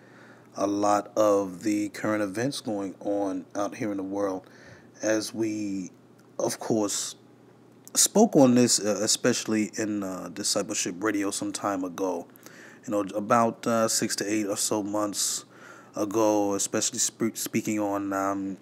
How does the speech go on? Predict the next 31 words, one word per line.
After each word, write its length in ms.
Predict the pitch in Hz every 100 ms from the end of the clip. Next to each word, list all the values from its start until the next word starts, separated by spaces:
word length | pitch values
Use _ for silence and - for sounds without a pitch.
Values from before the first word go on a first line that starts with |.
| -
the 140 | 113
European 500 | 110 107 - 117 110
Union, 640 | 110 113 113 113 113 110 107
and, 400 | 107 107 101 92 - - -
you 80 |
know, 140 | 110 101
a 20 |
lot 220 | 104 107
of 80 | 104
things, 420 | - 107 107 101
uh, 180 | 101 95
seem 260 | - 113 104
to 80 | 98
be 100 | 107
crumbling 480 | - 110 104 101
at 140 | 98 95
the 80 | 95
seams. 680 | - 113 110 110 104 101 - - - - - -
You 60 | 110
know, 80 |
the 120 | 104 98
Brexit, 680 | 117 113 104 - 113 110 - - - - -
you 120 | 104 110
know, 160 | 107
and 180 | 104 104
the 140 | 104
pending 400 | 101 139 120 110
referendums 720 | 107 107 113 107 110 107 104 -
to 80 |
come 400 | 101 - 107 104
to, 420 | 98 - 101 98